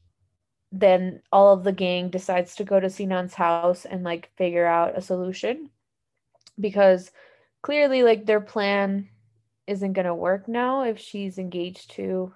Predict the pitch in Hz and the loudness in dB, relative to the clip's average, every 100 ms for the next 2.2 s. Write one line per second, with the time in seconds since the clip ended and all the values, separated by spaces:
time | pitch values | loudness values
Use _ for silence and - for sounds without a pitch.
0 | _ - 202 190 185 185 190 _ _ _ | _ -12 -8 -4 -4 -4 -8 _ _ _
1 | _ _ _ _ _ _ 208 196 190 175 | _ _ _ _ _ _ -8 -2 0 0
2 | 175 208 | 0 -4